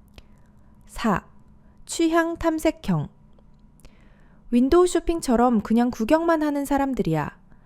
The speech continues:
구매 가능성이 높아서 나중에 잠재적인 고객이 될 수도 있지. 문제는 이 사람들이 온라인 유입의 절반 이상을 차지할 때도 있다는 거야. 그래서 페이지 체류 시간이 길어도 구매로 전환이 안 되고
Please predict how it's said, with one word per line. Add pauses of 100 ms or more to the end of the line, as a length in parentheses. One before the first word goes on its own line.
(300)
구매
가능성이
높아서
나중에
잠재적인
고객이
될
수도
있지. (1120)
문제는 (500)
이
사람들이
온라인
유입의
절반
이상을
차지할
때도
있다는
거야. (760)
그래서
페이지
체류
시간이
길어도
구매로
전환이
안
되고